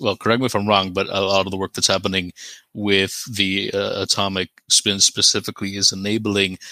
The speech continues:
a project like Ublue. Um, it just gets me excited to think that Fedora can be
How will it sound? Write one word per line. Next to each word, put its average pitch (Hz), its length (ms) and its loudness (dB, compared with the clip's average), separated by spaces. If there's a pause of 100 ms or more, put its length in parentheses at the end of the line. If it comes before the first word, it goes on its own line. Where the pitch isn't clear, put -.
(160)
a 104 60 -8
project 98 440 0
like 95 220 0 (120)
Ublue. 110 520 -2 (360)
Um, 95 360 2
it 104 140 -4
just 107 200 2
gets 101 220 0
me 110 140 2
excited 95 440 0
to 95 80 -4
think - 300 -2
that 92 120 -2
Fedora 92 380 -4
can 90 200 -8
be 92 340 -4